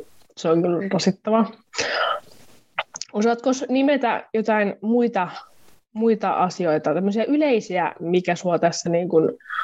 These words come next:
arjessa on nyt lähiaikoina muut vituttanut? Sä sanoit mulle, että hiukset, ja sit mä olin vaan silleen, että, että miten hiukset voi vituttaa,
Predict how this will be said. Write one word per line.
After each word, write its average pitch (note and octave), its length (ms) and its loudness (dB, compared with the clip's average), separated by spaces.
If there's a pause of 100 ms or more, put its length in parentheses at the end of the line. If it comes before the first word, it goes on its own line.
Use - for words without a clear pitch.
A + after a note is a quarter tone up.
(240)
arjessa F#3 560 -2
on D#3+ 80 0
nyt E3 180 0
lähiaikoina E3+ 800 0
muut F#3 380 2
vituttanut? E3 600 0
Sä A#3 120 -4
sanoit F4+ 360 0
mulle, B3+ 260 2
että A3 300 -4
hiukset, A3 760 0 (100)
ja F#3+ 60 -6
sit - 100 -10
mä C#4+ 60 0
olin D4 140 2
vaan A3+ 200 0
silleen, G3 440 0
että, F#3+ 180 -6
että G#3 140 -6
miten D4 220 -2
hiukset C#4+ 520 0
voi F3 160 -2
vituttaa, E4 600 0